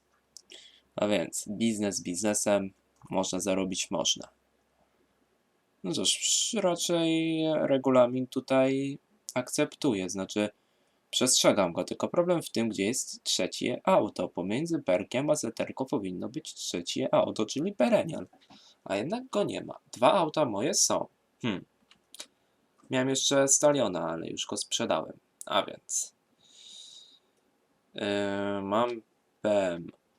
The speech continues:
Ofta. Nie będę sprawdzał, co tam się dzieje, bo ja już powiedziałem, że F siedem klikam i P M off. Nowe zasady w moich nagrywaniach.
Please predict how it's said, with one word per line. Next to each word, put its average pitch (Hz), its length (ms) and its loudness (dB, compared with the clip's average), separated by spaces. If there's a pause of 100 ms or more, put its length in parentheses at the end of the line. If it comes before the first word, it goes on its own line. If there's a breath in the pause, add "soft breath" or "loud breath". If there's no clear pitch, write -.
Ofta. 101 800 0 (760)
Nie 92 200 -8
będę 95 220 -4
sprawdzał, 101 440 0
co - 120 -10
tam 95 160 -6
się 92 140 -8
dzieje, 101 260 -4
bo 92 100 -8
ja 92 100 -2
już 92 100 -6
powiedziałem, 95 600 -4
że 92 140 -8 (540 soft breath)
F 104 160 -4
siedem 113 300 -2
klikam 120 440 -2 (100)
i 110 240 0
P - 140 -2
M 101 260 2
off. - 360 -6 (580)
Nowe 90 260 -4
zasady 87 460 -6 (140)
w - 100 -18
moich - 360 -8
nagrywaniach. - 680 -12